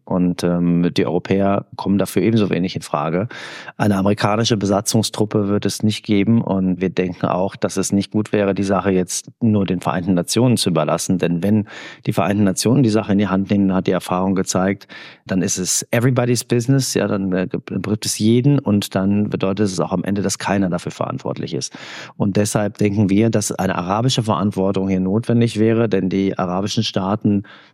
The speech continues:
sind die einzigen, die gegenüber der Bevölkerung auf der einen Seite glaubwürdig auftreten können, auch als Sachwalter ihrer Interessen, auch wenn sie das in der Vergangenheit oft nicht getan haben.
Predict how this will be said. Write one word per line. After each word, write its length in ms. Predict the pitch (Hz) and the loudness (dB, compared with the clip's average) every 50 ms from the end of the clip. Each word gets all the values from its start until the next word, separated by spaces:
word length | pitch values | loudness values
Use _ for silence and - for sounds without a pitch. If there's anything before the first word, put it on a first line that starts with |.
| - - | -14 -4
sind 160 | - 101 98 | -2 0 2
die 100 | 110 - | 2 2
einzigen, 640 | - 104 113 123 120 - - 120 110 113 110 104 95 | 2 2 2 2 2 0 0 2 2 4 4 4 2
die 120 | 104 98 | 2 0
gegenüber 340 | - 101 104 101 98 95 95 | 0 0 0 0 2 2 0
der 80 | 87 80 | 0 -2
Bevölkerung 800 | 85 - - - 95 104 117 120 - 110 117 123 127 127 123 - - - | -2 -4 -2 0 0 0 0 0 0 0 2 2 4 2 2 0 -2 -6
auf 120 | - - | -10 -4
der 120 | - 85 | -4 -2
einen 140 | 78 98 98 | 0 0 0
Seite 220 | 92 92 90 104 95 | 0 0 -2 -2 -2
glaubwürdig 540 | - 90 92 101 - - 98 90 87 - | 0 0 -2 -2 0 -2 -2 -2 -2 -2
auftreten 560 | - 82 98 - - - 101 101 98 - 113 107 | -2 -2 -2 -4 -4 0 0 0 0 0 -2 0
können, 280 | - 98 104 113 110 | 0 2 2 2 2
auch 160 | - - - | 2 0 -2
als 200 | - 95 92 - | -2 -4 -4 -2
Sachwalter 500 | - 107 110 - - 101 98 101 - 98 | -2 -4 -4 0 0 0 0 2 2 2
ihrer 220 | 92 104 92 87 69 | 2 2 2 0 0
Interessen, 640 | 73 80 - 85 82 92 104 - - 147 160 - - - - - - - - | -2 -2 -4 -2 0 0 0 2 2 2 0 0 -4 -14 -20 -18 -20 -20 -14
auch 140 | - 131 - | -12 -8 -6
wenn 120 | 104 92 87 | -6 -4 -4
sie 100 | 98 85 | -2 -2
das 160 | 85 85 90 | -2 0 2
in 40 | 87 | 0
der 80 | 85 | 2
Vergangenheit 600 | 87 92 87 92 92 98 95 92 98 95 90 - | 2 0 0 0 0 0 0 2 0 -2 -2 -2
oft 200 | - - - - | -6 -6 -6 0
nicht 240 | 104 113 123 - - | 2 2 2 2 0
getan 380 | - 123 - 120 117 120 123 120 | -2 0 2 2 2 4 4 4
haben. 360 | 113 113 113 110 120 127 | 4 2 2 2 2 0